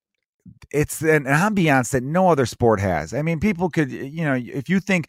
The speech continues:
if someone says football's more exciting, I'm not gonna argue with them.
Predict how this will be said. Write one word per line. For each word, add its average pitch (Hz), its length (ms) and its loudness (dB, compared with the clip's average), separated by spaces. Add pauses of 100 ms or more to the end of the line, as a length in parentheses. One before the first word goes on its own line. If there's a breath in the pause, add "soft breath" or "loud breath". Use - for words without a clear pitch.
(180 soft breath)
if 170 80 -4
someone 240 180 2
says 185 160 4
football's 151 340 6
more 139 140 6
exciting, 120 540 6
I'm 127 160 4
not 123 180 6
gonna 110 200 0
argue 92 300 -4
with 87 160 -8
them. 85 240 -6